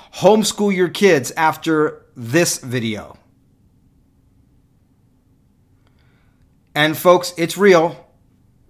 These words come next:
There's been lots of footage of this teacher walking around with short shorts.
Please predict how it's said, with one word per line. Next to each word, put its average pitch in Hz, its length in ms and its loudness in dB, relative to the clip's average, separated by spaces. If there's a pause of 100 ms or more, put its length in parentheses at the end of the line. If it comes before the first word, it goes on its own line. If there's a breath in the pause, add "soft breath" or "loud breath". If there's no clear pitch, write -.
(100)
There's 135 340 -2
been 139 260 -2
lots 151 240 2
of 151 80 -6
footage 139 440 -4
of 131 280 -4
this 120 160 -6
teacher 127 320 -8
walking 127 320 -4
around 135 340 -2 (280 soft breath)
with 107 160 -10
short 135 320 -4
shorts. - 640 -12